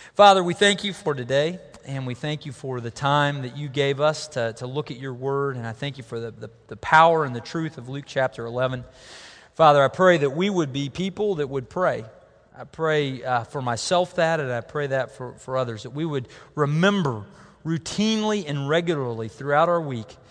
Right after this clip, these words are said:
this week, that You can hear us now, so we can make requests of You. And Father, You will answer according to Your good purposes for our lives.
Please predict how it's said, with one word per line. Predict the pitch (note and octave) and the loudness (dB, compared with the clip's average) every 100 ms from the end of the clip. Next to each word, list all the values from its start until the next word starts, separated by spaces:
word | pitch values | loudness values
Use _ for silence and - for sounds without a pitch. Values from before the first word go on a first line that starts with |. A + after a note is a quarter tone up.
| - _ | -20 _
this | D3+ D3+ | -8 -6
week, | D3+ C3+ A2 - | -6 -6 -6 -10
that | A#2 | -8
You | C3+ G3+ | -4 -2
can | A3+ F3 | -2 -4
hear | F3 F3+ | -2 -2
us | D3 - | -2 -2
now, | B2+ A#2+ G#2 - - - - | -4 -4 -6 -12 -20 -20 -20
so | - D#3 | -6 -4
we | C3 F3+ | 0 0
can | G3+ G#3 F3 | 0 -2 0
make | E3 - | 0 -2
requests | C#3 - D#3 - C3+ | -8 0 0 0 -6
of | A2+ | -10
You. | A2 A2 - _ _ _ _ _ _ _ _ _ _ _ - | -12 -14 -18 _ _ _ _ _ _ _ _ _ _ _ -10
And | C3 | -4
Father, | D#3+ D3+ B2+ | 4 4 4
You | A#2+ C#3+ G3+ G#3+ | -2 -2 -2 -2
will | E3+ C#3+ D#3 | -4 -4 -4
answer | E3 G3 - B2 | -4 -4 -4 -8
according | - - D#3+ C#3 B2+ | -8 -6 -4 -4 -6
to | B2 A2 | -8 -4
Your | F#3+ G#3 | -2 -2
good | C3+ F3 C#3+ | -2 -4 -2
purposes | - E3 D3+ C3 A#2 G#2+ | -2 -2 -4 -10 -12 -12
for | - | -4
our | C3 B2 | -2 0
lives. | A2+ G#2+ G#2 A2+ - | 0 -2 -6 -10 -16